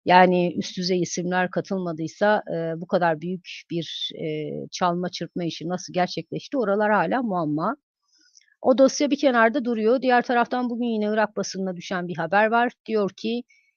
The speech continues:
ülkenin, yani Irak'ın en büyük yakıt kaçakçılığı çetesi çökertilmiş. Eee, bu çetenin merkezi de Basra'daymış arkadaşlar. Basra biliyorsunuz zaten Körfezi de var.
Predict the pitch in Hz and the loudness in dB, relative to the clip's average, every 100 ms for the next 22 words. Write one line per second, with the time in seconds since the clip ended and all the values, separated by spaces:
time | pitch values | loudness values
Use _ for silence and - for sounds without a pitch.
0 | _ _ _ _ _ - 247 254 - 285 | _ _ _ _ _ -2 0 2 4 6
1 | 285 285 302 233 233 226 208 254 240 214 | 6 4 4 4 4 2 2 4 4 4
2 | 233 247 262 - 262 277 254 226 214 240 | 2 2 0 -2 0 2 0 0 -2 -4
3 | - - - - 185 226 - 302 294 - | -8 -20 -18 -4 4 4 4 -2 -2 -8
4 | - 214 - 202 - - 190 180 156 139 | 0 0 2 -2 -2 -6 -4 -2 -2 -4
5 | _ _ _ _ _ _ _ - - 262 | _ _ _ _ _ _ _ -2 2 2
6 | 196 175 247 285 277 - - 208 226 208 | 2 -4 -4 -4 -6 -8 -6 0 4 2
7 | 196 190 190 294 - - - _ _ _ | 2 -4 0 -2 -2 -10 -12 _ _ _
8 | _ _ _ 208 202 202 202 202 262 - | _ _ _ 0 4 6 6 2 -2 -2
9 | 262 202 185 202 226 226 214 175 185 254 | -2 -2 -2 0 0 0 -4 -4 -2 0
10 | 294 - - 220 233 - 196 170 165 156 | -2 -6 -4 2 2 2 -4 -2 -4 -4
11 | 160 175 165 - 160 160 - 226 247 208 | -6 -6 -6 -6 -8 -8 -2 0 0 2
12 | 214 208 175 202 233 - 180 175 - 180 | 0 0 -2 -2 -2 -6 -8 -8 -6 -6
13 | 208 196 175 - 202 202 - 175 - 175 | -6 -4 -6 -4 -6 -6 -6 -6 -6 -8
14 | 170 147 165 226 | -6 -4 0 -2